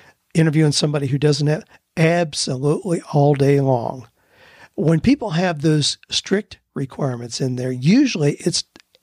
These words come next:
to act as a screening device. So instead of getting three hundred applicants, they'll get a hundred and fifty. It just makes their job a little easier. But those kind of requirements are violated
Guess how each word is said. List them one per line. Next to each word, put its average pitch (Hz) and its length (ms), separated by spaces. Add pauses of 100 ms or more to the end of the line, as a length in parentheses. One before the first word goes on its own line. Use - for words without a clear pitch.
(140)
to 226 160
act 180 280
as 156 180
a 143 60
screening 180 480
device. 123 580 (480)
So 180 160
instead 185 360
of 151 120
getting 160 240
three 165 280
hundred 151 340
applicants, 139 560
they'll 147 180
get 135 160
a 131 80
hundred 135 280
and 113 120
fifty. 151 520 (420)
It - 60
just 151 220
makes 160 220
their 143 100
job 127 340
a 139 40
little 135 220
easier. 127 520 (760)
But 147 100
those 214 180
kind 208 160
of 180 60
requirements 170 520
are 135 200
violated 156 680